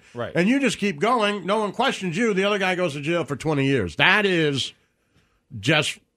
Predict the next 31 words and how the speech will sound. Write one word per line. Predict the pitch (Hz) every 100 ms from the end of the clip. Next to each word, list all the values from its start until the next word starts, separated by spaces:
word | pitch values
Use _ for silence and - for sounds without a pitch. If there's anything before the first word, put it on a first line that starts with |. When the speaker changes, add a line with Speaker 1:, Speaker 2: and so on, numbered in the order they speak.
| _ _ _ _
Speaker 2:
luck | 110 104 123 180 196
of | 190
the |
Speaker 1:
It's, | 160
it's, | 127
Speaker 2:
draw. | 214 294 262 120
Speaker 1:
it's, | - - 120 _ -
you | 139
know, | 110
bad | 101 127 131
luck, | 127 127
Speaker 2:
Right. | 127 147 123
Speaker 1:
w-, | 117 127 127
just | 135 120
regular | 131 135 135 131
luck, | 127 127
whatever | 143 147 147
you |
Speaker 2:
Right. | 127
Speaker 1:
wanna | 117
call | 131 151 120
it. | 113
Yeah, | 151 123
because | 123 127 143
the | 143
same | 139 196 196
crime | 170 156
has | 143
been | 123 123
committed. | 135 180 175 123
I, | 127